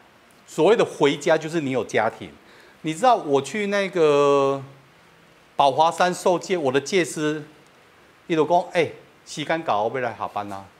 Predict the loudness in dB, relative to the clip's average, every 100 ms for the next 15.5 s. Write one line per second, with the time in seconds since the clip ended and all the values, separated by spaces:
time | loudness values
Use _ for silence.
0 | _ _ _ _ _ -6 0 0 0 0
1 | 0 0 -4 -4 -14 -20 _ _ -20 _
2 | -8 -2 0 2 2 2 0 -4 -14 -20
3 | -20 -20 -20 -20 -20 -20 _ _ -14 -6
4 | 2 4 6 4 2 2 0 -2 -14 -20
5 | _ _ _ -20 _ -2 2 4 2 2
6 | 0 0 -4 -6 -6 2 2 4 0 -2
7 | 0 -2 -2 -2 2 2 2 2 2 -2
8 | -14 -20 -20 _ _ _ _ _ _ _
9 | _ _ _ -2 0 2 2 2 2 0
10 | 2 2 2 0 2 0 2 -2 -4 -2
11 | -2 0 -6 0 -2 -2 -8 -10 -14 -18
12 | _ _ _ _ -20 _ _ _ _ _
13 | _ -2 0 -2 -2 -4 -2 -4 -2 -2
14 | -4 -6 -6 -4 -2 0 0 -4 -4 -6
15 | -2 -2 0 -4